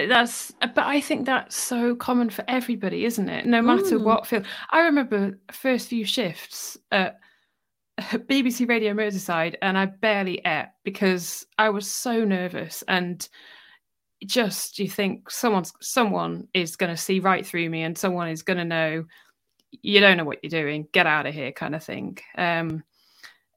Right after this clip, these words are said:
Speaker 1: and it is only with time that, a-, and, and doing things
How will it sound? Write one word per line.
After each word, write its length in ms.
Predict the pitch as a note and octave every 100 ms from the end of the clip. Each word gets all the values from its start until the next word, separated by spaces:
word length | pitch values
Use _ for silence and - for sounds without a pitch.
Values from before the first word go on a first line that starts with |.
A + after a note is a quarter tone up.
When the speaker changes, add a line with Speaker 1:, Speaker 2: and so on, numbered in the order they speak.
| -
Speaker 1:
and 120 | G#3
it 120 | G#3
is 140 | G#3 F#3+
only 320 | G3 F#3+ F3
with 200 | E3+ E3
time 600 | - F3+ - D#3+ F#3+ G3 _ -
that, 320 | D#3+ - - _ _ _ _ _ -
a-, 180 | F#3+ -
and, 380 | F#3+ F3+ F3 - F#3+
and 180 | E3+
doing 320 | G3 F#3+ F3+ F3
things 840 | F3 F3 E3+ F3 - - - -